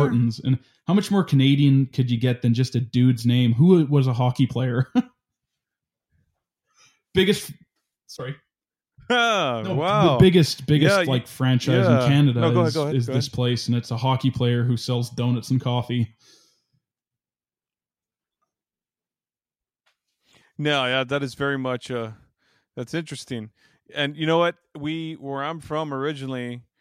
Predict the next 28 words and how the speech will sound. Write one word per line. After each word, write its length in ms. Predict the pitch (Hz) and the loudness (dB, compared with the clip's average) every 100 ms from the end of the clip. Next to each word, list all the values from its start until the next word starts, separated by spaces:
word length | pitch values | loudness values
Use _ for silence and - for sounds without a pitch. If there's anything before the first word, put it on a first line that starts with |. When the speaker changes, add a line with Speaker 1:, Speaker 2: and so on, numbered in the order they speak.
| _ _ | _ _
Speaker 2:
we 140 | 131 | -10
don't 220 | 127 143 131 | -8 -8 -8
have 320 | 139 143 131 | -6 -4 -4
a 80 | 127 | -6
Dunkin' 460 | 135 135 135 131 | -6 -6 -6 -6
Donut 340 | 131 131 131 127 | -4 -4 -4 -4
or 160 | 127 | -4
a 60 | 117 | -4
Krispy 420 | - 143 - 127 | -6 -8 -8 -12
Kreme 400 | - 139 135 131 | -8 -8 -6 -6
or 100 | 127 | -4
whatever. 400 | 123 127 123 127 | -2 -2 -4 -6
We 220 | 123 127 | -6 -8
have, 380 | 123 135 127 113 _ _ _ _ _ _ | -6 -4 -4 -8 _ _ _ _ _ _
it's 200 | - - | -18 -10
just 200 | 139 - | -10 -8
a 40 | |
very 260 | 131 143 139 | -4 -2 -2
different 380 | 127 135 143 120 | -2 -4 -6 -8
type 220 | 135 127 | -8 -6
of 120 | 120 | -8
environment. 600 | 120 110 131 131 117 117 | -10 -6 -4 -4 -6 -10
So 360 | - 131 123 117 _ _ _ _ _ | -10 -6 -6 -8 _ _ _ _ _
we 180 | 127 123 | -8 -6
have 300 | 135 135 123 | -2 -2 -4
little, 500 | 131 135 127 123 120 | -8 -4 -4 -4 -6
you 80 | 120 | -8
know, 360 | 120 117 113 | -8 -8 -10